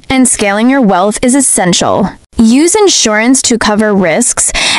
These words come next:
and consider diversifying your investments further as you grow.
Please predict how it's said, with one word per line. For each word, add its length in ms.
and 140
consider 440
diversifying 800
your 120
investments 680
further 560
as 220
you 160
grow. 560